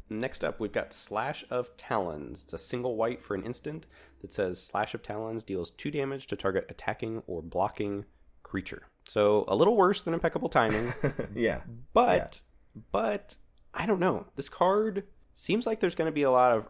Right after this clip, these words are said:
Speaker 1: early plays from people because they're gonna wanna be turning on raid, and there's, there's not a plethora of cheap removal in this set. Most of the removal seems pretty clunky to me, so I could see this. Like, this doesn't look good to me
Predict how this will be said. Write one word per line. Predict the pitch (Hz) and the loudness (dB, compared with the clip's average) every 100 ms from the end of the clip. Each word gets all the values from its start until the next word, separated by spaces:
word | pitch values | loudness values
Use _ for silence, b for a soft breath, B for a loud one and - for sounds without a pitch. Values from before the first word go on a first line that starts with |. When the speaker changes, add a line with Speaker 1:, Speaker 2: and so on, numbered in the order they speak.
| - | -4
Speaker 1:
early | 104 110 117 117 117 123 _ _ | -4 -2 -4 -4 -6 -10 _ _
plays | - 135 101 85 85 92 - - _ _ _ | -4 0 0 0 -2 -6 -8 -18 _ _ _
from | - 98 | -8 -4
people | 101 95 104 | -4 -2 0
because | 98 98 | 2 2
they're | 101 | 0
gonna | 98 98 | 0 0
wanna | 98 95 | 0 -2
be | 95 | -4
turning | 104 101 104 | -4 -2 -2
on | 101 | 2
raid, | 95 87 90 90 | 2 2 -2 -4
and | 98 | -2
there's, | 123 - - | -2 -4 -6
there's | 131 190 - | -4 -4 -2
not | 139 120 139 175 - - _ _ _ | 0 2 2 2 -2 -12 _ _ _
a | 101 | -4
plethora | - 113 - 98 95 90 | 2 2 2 2 2 0
of | 92 87 | -4 -6
cheap | 104 95 | -6 -2
removal | 95 92 82 80 | -2 -2 -4 -6
in | 82 | -6
this | 82 - | -8 -8
set. | - - - b b b b _ | -10 -12 -18 b b b b _
Most | 85 131 - | -2 -2 -2
of | 180 | -2
the | 131 | 0
removal | 117 107 98 | 0 -2 -2
seems | 104 92 | -4 -6
pretty | - 113 | -6 -4
clunky | 104 107 120 | -2 -2 -2
to | |
me, | 120 120 | -2 -4
so | - 117 | -4 -4
I | |
could | - - | -4 -4
see | - - 147 170 | -6 -6 -8 -4
this. | 190 190 - - - | -4 -4 -8 -8 -4
Like, | 131 | -2
this | 151 | 4
doesn't | 202 190 - | 6 6 2
look | 113 - | 0 2
good | 87 - | -2 -2
to | |
me | - - | -10 -10